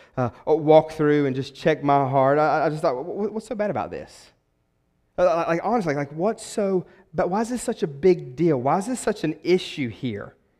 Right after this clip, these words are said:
I mean, I mean, he's worked, he's done, he's accomplished all of this stuff. W-, why is this an issue? Why is this a big deal?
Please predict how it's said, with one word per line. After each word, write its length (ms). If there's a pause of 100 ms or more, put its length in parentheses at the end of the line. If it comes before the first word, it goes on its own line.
(500)
I 40
mean, 160
I 40
mean, 140
he's 240
worked, 380
he's 180
done, 420
he's 160
accomplished 920 (800)
all 360
of 160
this 140
stuff. 840 (580)
W-, 260
why 460
is 180
this 180
an 120
issue? 340
Why 220
is 80
this 180
a 60
big 280
deal? 400